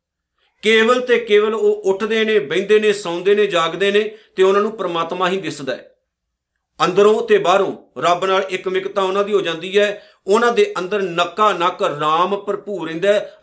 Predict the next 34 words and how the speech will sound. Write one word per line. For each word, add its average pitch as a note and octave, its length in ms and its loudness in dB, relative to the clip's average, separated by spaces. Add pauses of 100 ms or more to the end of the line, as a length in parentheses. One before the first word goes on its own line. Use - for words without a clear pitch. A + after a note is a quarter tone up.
(140)
ਰਾਮ F3+ 380 2
ਵਸਿਆ E3+ 340 -4
ਰਹਿੰਦਾ E3+ 260 -4
ਹੈ। F3 60 -4
ਕਿਹੜਾ A#3 460 0
ਰਾਮ G3 200 -2
ਭਲਾ? D#3 480 -6 (1000)
ਇਸ A#3 260 4
ਜਪਜੀ F3+ 540 -2
ਸਾਹਿਬ G3+ 360 0
ਦੀ A3 180 -6
ਪੌੜੀ G3 400 0
ਦੀ G3 240 -6
ਕਨਫਿਊਜ਼ਨ F3+ 600 -6
ਵੀ E3 220 -6
ਹੈ। A2+ 80 -6 (720)
ਬਹੁਤ A#3+ 400 4
ਸਾਰੇ F#3+ 380 2
ਜਿਹੜੇ G3 540 4 (160)
ਸਨਾਤਨ A3+ 640 -2
ਮਤ F#3+ 320 -4
ਨਾਲ F#3+ 240 0
ਸਹਿਮਤ A#3+ 440 -2
ਲੋਕ E3+ 300 -8
ਨੇ, D#3 300 -6
ਬ੍ਰਾਹਮਣੀ A#3+ 540 -4
ਸੋਚ F3 420 -6
ਨਾਲ F3 440 -2 (200)
ਜਿਹੜੇ F#3 320 2
ਨੱਕਾ F3+ 340 -2
ਨੱਕ A3 260 -2
ਭਰੇ F3+ 280 -2
ਹੋਏ E3+ 200 0
ਨੇ, D#3+ 320 -6